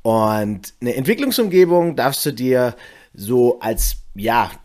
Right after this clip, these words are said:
die, die zentrale Arbeitsumgebung eines Softwareentwicklers, ähm, vorstellen. Und warum das so wichtig ist, darauf möchte ich heute ein bisschen eingehen.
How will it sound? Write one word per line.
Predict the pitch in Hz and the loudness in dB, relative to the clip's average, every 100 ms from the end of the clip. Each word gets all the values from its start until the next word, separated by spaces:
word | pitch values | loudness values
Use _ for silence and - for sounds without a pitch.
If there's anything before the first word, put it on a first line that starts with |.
| - | -4
die, | 117 107 104 98 | -2 0 -2 -6
die | 107 95 | -8 -6
zentrale | - 147 180 - - 127 127 147 156 143 139 104 95 - | -2 0 -2 -4 -4 0 2 4 4 4 4 0 -8 -8
Arbeitsumgebung | 107 123 151 135 127 139 - 120 117 110 120 117 113 113 107 | 0 2 2 2 0 -2 -6 -6 -4 -2 -2 0 0 -2 -6
eines | 104 101 | -6 -6
Softwareentwicklers, | 117 - - 85 - 92 - 82 80 - - - | -6 -8 -8 -8 -10 -14 -12 -14 -12 -12 -12 -14
ähm, | 80 80 80 78 - | -14 -14 -14 -14 -16
vorstellen. | - 104 143 - 175 185 190 - - - - - | -6 -4 -2 -2 -2 -2 -4 -8 -20 -20 -20 -18
Und | - 113 113 113 117 117 - - _ _ _ _ _ _ _ _ - | -4 0 0 0 -2 -4 -8 -14 _ _ _ _ _ _ _ _ -14
warum | 104 117 110 139 202 233 135 101 | -6 -4 0 2 4 2 0 0
das | 131 123 - | 0 0 -2
so | 113 | 0
wichtig | 175 - 226 196 | -2 -2 -6 -4
ist, | 117 104 - - - _ _ | -2 -2 -4 -8 -18 _ _
darauf | - 104 117 113 | -8 -4 -4 -2
möchte | 110 - 104 | -8 -6 -10
ich | - | -10
heute | 85 90 | -10 -8
ein | |
bisschen | 87 - 82 | -10 -10 -14
eingehen. | 80 71 53 | -14 -16 -18